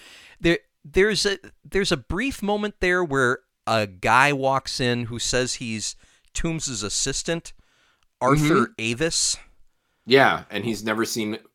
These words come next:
Speaker 2: or heard from again, right?
Speaker 1: Like, that's really obviously just Toombs, but young, right?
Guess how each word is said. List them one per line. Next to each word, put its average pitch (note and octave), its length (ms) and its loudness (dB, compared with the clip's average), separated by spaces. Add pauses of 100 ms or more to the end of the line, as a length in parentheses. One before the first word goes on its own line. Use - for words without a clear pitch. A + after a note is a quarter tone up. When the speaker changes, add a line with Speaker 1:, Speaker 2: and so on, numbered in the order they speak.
Speaker 2:
or F#2+ 160 -2
heard G2 180 2
from F#2+ 140 -6
again, E2+ 280 -2
right? C2+ 200 -6
Speaker 1:
Like, F#3+ 180 2
that's G3+ 240 0 (200)
really A3+ 480 -2
obviously D3 840 2
just - 340 -6
Toombs, D#3 460 -2
but A#2+ 180 0
young, A2 380 2
right? G#2 520 0